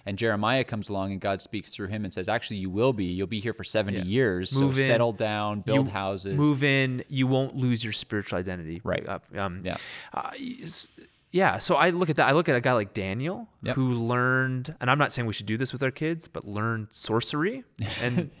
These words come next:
Speaker 2: pretty much the occult and rose to the top of the class.
Speaker 1: Right. <laughs>
Speaker 2: And I'll use a word that you guys use a lot, you know, God, um, God sovereignly
Speaker 1: <laughs>
Speaker 2: worked, worked through him.
Speaker 1: Yep.
Speaker 2: Um, we can have another podcast on that one later if you
Speaker 1: Yeah.
Speaker 2: want. Um, but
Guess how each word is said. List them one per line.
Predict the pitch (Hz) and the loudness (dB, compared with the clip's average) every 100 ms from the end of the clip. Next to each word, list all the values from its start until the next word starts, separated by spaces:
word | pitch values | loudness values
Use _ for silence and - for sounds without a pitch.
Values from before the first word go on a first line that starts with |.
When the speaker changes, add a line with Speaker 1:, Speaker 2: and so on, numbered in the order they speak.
| - 185 - 185 | -4 -4 -2 -2
Speaker 2:
pretty | 151 139 | 0 2
much | 127 - - | 0 -2 -2
the | 117 | -2
occult | 104 113 135 202 135 151 - | 0 0 0 0 -8 -6 0
and | 131 120 | 0 4
rose | 127 135 147 - | 4 6 4 -2
to | |
the | 135 | -6
top | - 127 127 | -2 -2 -2
of | 123 | -4
the | |
class. | 120 117 139 202 107 | -4 -2 -2 -2 -2
Speaker 1:
Right. | - | -2
<laughs> | - - - - - 156 - | -6 -20 -20 -18 -8 -8 -6
Speaker 2:
And | 120 117 | -2 2
I'll | 127 | 4
use | 139 123 | 4 2
a | |
word | 120 | 2
that | 117 | 2
you | 120 | 0
guys | 123 110 110 | 2 2 0
use | 117 113 | -2 0
a | |
lot, | 104 104 143 - | 2 2 0 -2
you | 113 | -2
know, | 113 120 98 | 0 0 -2
God, | - 113 | 0 0
um, | - 113 107 104 104 | 2 0 -2 -6 -4
God | 113 110 | -2 0
sovereignly | - - 110 110 127 123 127 131 160 170 | 2 2 4 4 2 0 0 2 0 -2
Speaker 1:
<laughs> | - | 0
Speaker 2:
worked, | 147 135 131 131 - - - - - - | 4 6 6 4 -2 -8 -14 -18 -12 0
worked | 135 135 135 | 4 4 0
through | - 131 135 | 0 4 6
him. | 147 170 226 165 160 - | 6 2 0 -6 -8 -6
Speaker 1:
Yep. | - 120 - | 0 0 4
Speaker 2:
Um, | 127 123 117 107 | 4 4 2 -2
we | 123 | -4
can | 117 | -2
have | 107 | 0
another | 95 101 95 | 0 -4 -6
podcast | - 95 107 - | -6 -4 -4 -4
on | |
that | 98 | -4
one | 90 | -4
later | 92 104 | -4 -4
if | - | -4
you | 107 | -4
Speaker 1:
Yeah. | 98 - - - | -4 -8 -12 0
Speaker 2:
want. | |
Um, | 127 123 120 120 113 113 - | 4 6 4 2 -2 -6 -8
but | 147 - | -10 -10